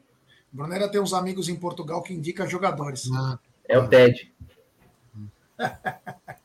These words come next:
Speaker 1: Não, mas é nítido que o Palmeiras precisa de, ó, o Brunera falou nomes, eu falei nomes, o Aldo falou nomes, o Marada falou nomes. O Marada já mandou, inclusive, o time,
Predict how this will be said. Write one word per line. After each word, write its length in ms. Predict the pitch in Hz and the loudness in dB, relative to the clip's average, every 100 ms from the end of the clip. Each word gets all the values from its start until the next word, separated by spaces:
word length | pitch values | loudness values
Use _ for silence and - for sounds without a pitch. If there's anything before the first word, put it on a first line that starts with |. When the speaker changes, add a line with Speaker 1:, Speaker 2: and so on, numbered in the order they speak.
| - - _ - - - - - | -20 -20 _ -16 -12 -10 -12 2
Speaker 1:
Não, 80 | 285 | 4
mas 160 | 247 | 8
é 80 | 277 | 8
nítido 340 | 269 277 269 269 | 6 2 -2 -4
que 60 | |
o 40 | 240 | 0
Palmeiras 340 | 247 247 240 | 2 2 0
precisa 180 | - 233 | 0 0
de, 140 | 247 | 2
ó, 200 | 247 175 | 4 4
o 80 | 196 | 2
Brunera 300 | 254 285 277 | 2 2 4
falou 300 | - 226 202 | 4 2 2
nomes, 640 | 170 202 226 214 202 190 | 0 -2 0 0 -2 -2
eu 100 | 233 | -2
falei 300 | 233 233 185 | 0 2 0
nomes, 460 | 156 185 208 190 165 | 0 -2 -2 -2 0
o 60 | 208 | 0
Aldo 180 | 220 | 0
falou 280 | 202 202 180 | 0 -2 -2
nomes, 320 | 170 196 185 | -2 -2 -2
o 80 | 202 | -2
Marada 340 | 208 208 220 233 | 2 2 2 0
falou 240 | 214 208 | 2 2
nomes. 200 | 208 - - | 0 -4 -14
O 40 | 160 | 2
Marada 280 | 185 240 233 | 4 6 4
já 120 | 226 | 2
mandou, 260 | 226 214 | 0 0
inclusive, 560 | 226 214 196 175 226 214 | -2 0 -2 -2 -6 -4
o 100 | 202 | -4
time, 520 | 190 196 208 233 233 | -4 -4 -4 -4 -6